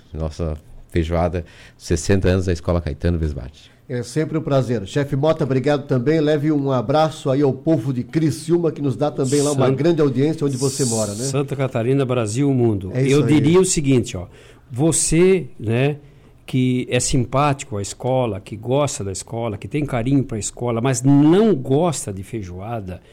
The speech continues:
Speaker 3: não come feijoada, sem problema.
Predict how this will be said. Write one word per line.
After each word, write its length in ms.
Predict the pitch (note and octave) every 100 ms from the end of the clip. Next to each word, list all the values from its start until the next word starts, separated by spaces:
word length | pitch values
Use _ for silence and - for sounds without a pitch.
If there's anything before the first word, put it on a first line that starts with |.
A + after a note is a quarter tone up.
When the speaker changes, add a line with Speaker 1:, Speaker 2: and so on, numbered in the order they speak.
| - -
Speaker 3:
não 520 | C#3+ D3+ E3 A#3 G3+
come 460 | - - F3 F#3 C3+
feijoada, 800 | A#2+ F#2 F2+ G#2+ B2 F#2+ G2 - - - _ _ _
sem 260 | - - F3+
problema. 600 | F3 D3 D3 F#3+ D3+ F#2